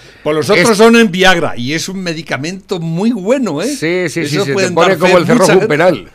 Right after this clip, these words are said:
Speaker 2: Se te pone como un cerrojo un penal. Yo la he probado, ¿eh? Yo la he
Speaker 1: Pero
Speaker 2: probado.
Speaker 1: al, al, a lo que voy,
Speaker 2: Mm.
Speaker 1: la ciencia es lo único que nos puede salvar. Eso está clarísimo, ¿eh? Los,
Speaker 2: Por
Speaker 1: los pol-,
Speaker 2: supuesto.
Speaker 1: los políticos jamás. Los políticos nos van a hundir en la miseria y,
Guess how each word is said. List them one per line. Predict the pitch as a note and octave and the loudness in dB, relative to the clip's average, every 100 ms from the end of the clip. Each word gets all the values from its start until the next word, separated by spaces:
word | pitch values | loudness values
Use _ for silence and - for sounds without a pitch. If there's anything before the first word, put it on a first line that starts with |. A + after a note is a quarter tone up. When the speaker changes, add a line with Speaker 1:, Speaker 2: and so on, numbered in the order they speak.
| B2+ | -6
Speaker 2:
Se | C3+ | -4
te | B2+ | -2
pone | D3 F3 | 0 0
como | E3 D#3+ | 0 -2
un | C#3 | -2
cerrojo | C#3 C#3 D#3 | -2 -2 -2
un | |
penal. | B2+ C#3 D3 | -2 -2 -2
Yo | C#3 | 0
la | D#3 | 0
he | C3 | 0
probado, | C3 B2+ G#2 | 2 0 0
¿eh? | C#3 | -4
Yo | C#3 | -4
la | B2+ | -2
he | |
Speaker 1:
Pero | A#2+ | 0
Speaker 2:
probado. | B2 A#2 _ _ - - - - | 0 0 _ _ -20 -20 -20 -16
Speaker 1:
al, | |
al, | C#3+ C#3 | -14 -10
a | D3+ | -10
lo | C#3+ | -8
que | D#3+ | -4
voy, | F#3 B2 - - | -4 -4 -12 -14
Speaker 2:
Mm. | B2+ C#3 | -8 -6
Speaker 1:
la | C3+ | -6
ciencia | B2+ G#3 B3 A#3 A#3 A3+ | -6 -4 -2 -2 -4 -6
es | E3 F3 | -6 -6
lo | E3+ | -6
único | F3 D#3+ C#3 | -6 -10 -8
que | |
nos | C3 A#2 | -8 -8
puede | C3 A2 | -8 -8
salvar. | G2+ D#2 D2 _ _ _ _ _ - | -10 -14 -20 _ _ _ _ _ -14
Eso | - F#3+ | -10 -10
está | - C#3+ | -10 -12
clarísimo, | B2+ A#2 G2 F2+ - _ - | -8 -10 -10 -18 -20 _ -20
¿eh? | B2 - - - | -20 -20 -20 -14
Los, | B2+ C3+ A#2+ | -8 -6 -2
Speaker 2:
Por | C#3+ | -2
Speaker 1:
los | C#3+ | -2
pol-, | G3 E3 | -2 -4
Speaker 2:
supuesto. | C3 - | -2 -2
Speaker 1:
los | C#3+ | -2
políticos | E3+ A#3 B3 B3+ A#3+ | -2 -2 -6 -6 -6
jamás. | C3 D3 C3 - - _ - | -4 -2 -4 -6 -20 _ -16
Los | A#2+ | -14
políticos | - D3+ F#3 G#3 | -12 -12 -10 -8
nos | F3+ | -8
van | C3 F#3 | -8 -8
a | |
hundir | E3+ C#3 F#3 | -8 -8 -8
en | C#3+ | -6
la | B2+ | -6
miseria | A#2 C3+ A2+ F#2+ | -8 -10 -12 -14
y, | F#2+ | -18